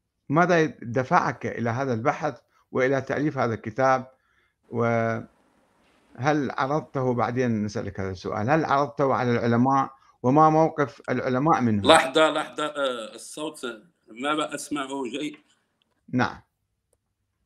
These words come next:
Speaker 1: نعم.
Speaker 2: يا
Speaker 1: آه،
Speaker 2: أستاذ أحمد.
Speaker 1: السؤال، ما هو،
Speaker 2: معلم.
Speaker 1: ما كان دافعك لهذا
Speaker 2: الآن
Speaker 1: البحث؟
Speaker 2: تسمعني؟
Speaker 1: لا، أسمعك، لكن ارفع الصوت شوية، صوتك ضعيف صار.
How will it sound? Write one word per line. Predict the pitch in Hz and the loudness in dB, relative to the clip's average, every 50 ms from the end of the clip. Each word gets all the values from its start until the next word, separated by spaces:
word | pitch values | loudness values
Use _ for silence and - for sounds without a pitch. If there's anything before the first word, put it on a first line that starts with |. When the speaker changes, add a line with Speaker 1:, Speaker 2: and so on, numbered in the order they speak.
| _ _ _ _ _ - | _ _ _ _ _ -4
Speaker 1:
نعم. | - 117 110 92 92 90 90 _ _ _ _ _ _ _ _ _ _ _ _ - _ - - | -2 -2 -2 -2 -4 -8 -14 _ _ _ _ _ _ _ _ _ _ _ _ -20 _ -4 0
Speaker 2:
يا | 127 143 | 2 2
Speaker 1:
آه، | - | 4
Speaker 2:
أستاذ | 127 131 127 202 190 180 - 202 | 4 2 4 4 4 4 2 -2
أحمد. | 196 - 156 147 127 107 - _ _ _ _ _ _ _ _ _ _ _ - 131 | -6 -6 -6 -10 -10 -10 -10 _ _ _ _ _ _ _ _ _ _ _ -10 -10
Speaker 1:
السؤال، | 127 123 - 139 - - 143 143 127 123 - - | -10 -8 -4 -2 2 4 4 4 4 0 -2 0
ما | 156 165 175 175 175 | 4 4 4 4 4
هو، | 165 170 170 | 4 4 4
Speaker 2:
معلم. | 160 151 151 147 | 2 2 0 -2
Speaker 1:
ما | 165 175 180 165 151 127 | 0 0 2 0 0 0
كان | - - _ - 170 156 160 160 151 | -4 -8 _ 2 2 4 4 4 2
دافعك | 143 147 139 - - 180 175 - 131 - - 131 | 4 2 2 2 0 -2 0 0 -2 0 0 0
لهذا | 123 123 123 143 151 151 | 2 2 4 6 6 6
Speaker 2:
الآن | 139 127 120 | 6 4 2
Speaker 1:
البحث؟ | - 127 117 - - | 2 2 0 -2 -4
Speaker 2:
تسمعني؟ | 196 202 202 202 208 220 240 240 - _ _ _ _ _ _ _ _ _ _ _ - | -2 -2 -2 -2 -4 -8 -12 -12 -14 _ _ _ _ _ _ _ _ _ _ _ -12
Speaker 1:
لا، | - 135 131 - - - | -6 -6 -6 -4 -2 -2
أسمعك، | 180 180 202 220 208 190 190 190 196 | -2 2 6 10 10 10 10 10 6
لكن | 180 185 196 196 202 - | 6 6 4 4 2 0
ارفع | - 220 220 214 - 170 - | 2 2 0 2 0 0 0
الصوت | 147 - - 156 143 127 - | 0 -2 -2 -2 -2 -2 -4
شوية، | - - 135 127 120 107 107 | -6 -2 0 2 2 2 0
صوتك | 107 - 147 147 - 147 135 - 117 | 0 -2 -2 -2 -2 -4 -6 -4 -2
ضعيف | 117 107 113 104 101 | -2 0 0 -2 -6
صار. | - - 85 - | -8 -14 -14 -14